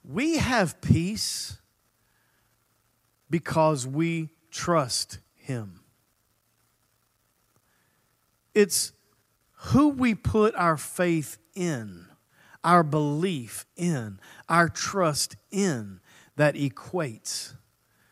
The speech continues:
to the peace of God in our lives. Now,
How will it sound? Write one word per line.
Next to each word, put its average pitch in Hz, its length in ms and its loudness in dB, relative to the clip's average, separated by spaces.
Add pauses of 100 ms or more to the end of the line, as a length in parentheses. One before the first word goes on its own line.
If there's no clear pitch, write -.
(160)
to 143 80 -10
the 117 80 -10
peace 135 340 -2
of 110 100 -16
God 120 260 -6
in 92 80 -16
our 80 140 -20
lives. - 400 -20 (2000)
Now, 110 240 -10